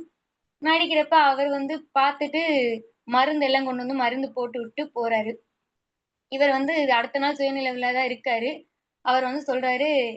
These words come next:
"நீங்க வந்து என்ன கொஞ்சம் என்ன வந்து சொல்லித் தராம இருந்தா நான் வந்து உங்களை பாத்துக்கிறேன்.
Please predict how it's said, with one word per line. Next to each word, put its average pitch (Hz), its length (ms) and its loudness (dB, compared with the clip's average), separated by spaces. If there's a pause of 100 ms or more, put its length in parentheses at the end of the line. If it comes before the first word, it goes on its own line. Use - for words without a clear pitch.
(100)
"நீங்க 262 340 -6
வந்து 262 220 -4
என்ன 254 220 -2 (1040)
கொஞ்சம் 269 680 2
என்ன 247 240 -2
வந்து 262 240 -4 (180)
சொல்லித் 294 320 0
தராம 277 280 0
இருந்தா 254 500 -4
நான் 285 200 -2
வந்து 285 180 -2
உங்களை 269 220 -2 (540)
பாத்துக்கிறேன். 240 600 -4